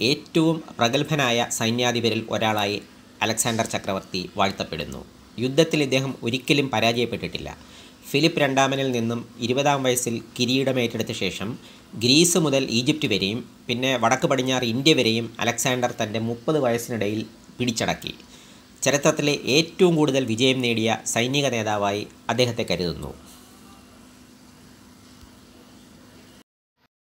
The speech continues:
ബ്യൂസിഫാലസ് അലക്സാണ്ടർ ചക്രവർത്തിയുടെ കുതിരയായിരുന്നു. പൗരാണിക ചരിത്രത്തിലെ ഏറ്റവും പേരുകേട്ട കുതിരയാണ് ബ്യൂസിഫാലസ്. അലക്സാണ്ടറിന് പത്ത് വയസ്സുള്ളപ്പോൾ ഒരു വ്യാപാരിയിൽ നിന്നും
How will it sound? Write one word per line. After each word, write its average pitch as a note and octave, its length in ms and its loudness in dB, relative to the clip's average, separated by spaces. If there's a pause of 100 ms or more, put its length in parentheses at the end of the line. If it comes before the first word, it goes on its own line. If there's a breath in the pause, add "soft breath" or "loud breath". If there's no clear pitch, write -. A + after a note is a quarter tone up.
(680)
ബ്യൂസിഫാലസ് D3+ 840 4 (100)
അലക്സാണ്ടർ D3 440 4
ചക്രവർത്തിയുടെ A#2+ 720 -2
കുതിരയായിരുന്നു. G2 800 2 (360)
പൗരാണിക D#3 480 4
ചരിത്രത്തിലെ C3 540 0 (120)
ഏറ്റവും E3 500 2
പേരുകേട്ട C3+ 420 4
കുതിരയാണ് G2+ 640 -2
ബ്യൂസിഫാലസ്. G2+ 760 -4 (500 loud breath)
അലക്സാണ്ടറിന് C#3+ 680 4
പത്ത് - 240 -2
വയസ്സുള്ളപ്പോൾ A#2 720 2
ഒരു A2+ 140 0
വ്യാപാരിയിൽ C3+ 600 6
നിന്നും A#2+ 320 -4